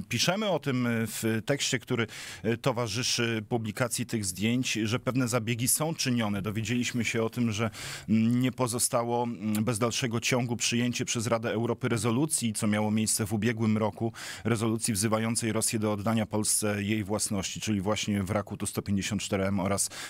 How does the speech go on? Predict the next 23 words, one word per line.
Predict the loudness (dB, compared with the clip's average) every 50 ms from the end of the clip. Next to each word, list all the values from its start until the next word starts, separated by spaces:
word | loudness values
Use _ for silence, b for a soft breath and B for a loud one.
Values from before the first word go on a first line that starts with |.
| B B 0
mm, | 2 2 2 2
czarnych | 0 2 2 2 2 0 -2 -4 -4 -4 -4 -4 -2
skrzynek. | 0 0 0 0 0 -2 0 0 0 0 0 0 -2 -4 -6 -10 -6 -2 0 0 0 0 2
Nic | 2 2 4 4 2 0
o | -2 -2
tym | -2 0 0
się | 0 2 2
nie | 2 2 2
mówi, | 2 2 2 2 2 2
ale | 2 2 0 0
pewne | -2 -2 0 0 0 0
zabiegi | 0 0 0 -2 -2 0
są | 0 0 0 0
czynione | 0 0 2 2 2 2 2 0 0 0
i, | 0 0 -2 B B B B B B -2 0
mm, | 2 2 2 2 0
dotarliśmy | 0 -2 -2 -2 -2 -2 -2 -2
do | -2 -2 0
takiej | 0 0
informacji, | 0 0 2 2 2 2 2 2 0 0
że | 2 2 2 0 0
w | -2 -4 -6 -2
Warszawie, | 0 0 0 0 0 2 2 2 2 0 -2 -2 -2